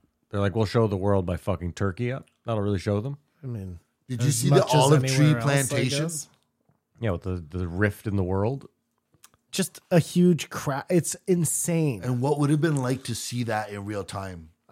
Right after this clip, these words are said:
Speaker 3: 'Cause
Speaker 2: It
Speaker 3: I, I don't think
Speaker 1: To see the earth
Speaker 3: did that,
Speaker 1: splitting
Speaker 3: did
Speaker 1: in
Speaker 3: that
Speaker 1: two?
Speaker 3: happen in four hours, or that happened in four minutes?
Speaker 2: I, I would like to know that, Kamar. I would like to know that.
Speaker 3: Forty
Speaker 2: That's,
Speaker 3: minutes.
Speaker 2: it's crazy.
Speaker 3: Whatever.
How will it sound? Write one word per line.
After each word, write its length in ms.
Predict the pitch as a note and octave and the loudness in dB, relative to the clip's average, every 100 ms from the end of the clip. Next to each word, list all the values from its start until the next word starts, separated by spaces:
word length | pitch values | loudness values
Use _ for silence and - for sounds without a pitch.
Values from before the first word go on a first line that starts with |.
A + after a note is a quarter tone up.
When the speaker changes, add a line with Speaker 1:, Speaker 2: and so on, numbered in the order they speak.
| _ C#3+ | _ -4
Speaker 3:
'Cause 100 | C3 | -2
Speaker 2:
It 220 | D3 D3 | -2 -4
Speaker 3:
I, 60 | - | -6
I 40 | |
don't 240 | C3 D3+ D#3+ | 0 0 0
think 240 | D3 - | -8 -6
Speaker 1:
To 100 | A#2 | -4
see 220 | A2 B2 | -2 -2
the 180 | A#2+ B2+ B2+ | 2 2 2
earth 220 | G#2 B2 | 0 0
Speaker 3:
did 100 | D3+ | 0
that, 80 | E3 | 4
Speaker 1:
splitting 240 | C3+ C3+ | 6 6
Speaker 3:
did 40 | C#3 | 6
Speaker 1:
in 40 | |
Speaker 3:
that 140 | C3 - | 4 6
Speaker 1:
two? 60 | |
Speaker 3:
happen 320 | B2 C#3 E3+ C#3+ | 6 6 4 -2
in 60 | B2 | -6
four 300 | D3 C#3 G#2 | -6 -6 -4
hours, 520 | A#2 E3 G#3 A3+ E3 | 0 2 4 2 -2
or 100 | D#3 | -6
that 180 | C3 A#2 | -6 -6
happened 280 | A#2 A#2 A2+ | -6 -6 -10
in 40 | - | -12
four 200 | C#3 A#2+ | -6 -4
minutes? 300 | A2 A2 C#3+ D3 | -4 -4 -2 4
Speaker 2:
I, 60 | |
I 20 | |
would 180 | F3 F#3+ | 6 8
like 200 | F#3+ G#3 | 6 4
to 100 | - | 2
know 220 | G3 G3 F3 | 2 2 4
that, 300 | D3 A#2 - | 2 -2 -8
Kamar. 380 | A2+ G#2+ A2+ - _ _ _ - | -8 -6 -8 -12 _ _ _ -12
I 40 | |
would 160 | B2 B2 | -8 -6
like 200 | C3+ B2 | -6 -6
to 100 | - | -8
know 180 | B2 A#2+ | -8 -8
that. 140 | A#2 | -6
Speaker 3:
Forty 240 | A#2+ B2+ A#2+ | -2 0 0
Speaker 2:
That's, 60 | A2 | -2
Speaker 3:
minutes. 180 | G2+ | -6
Speaker 2:
it's 140 | B2+ - | -6 -6
crazy. 440 | - B2+ B2 G2+ | -6 -4 -4 -4
Speaker 3:
Whatever. 400 | G#2 G2+ F#2 G2 | -4 -6 -8 -16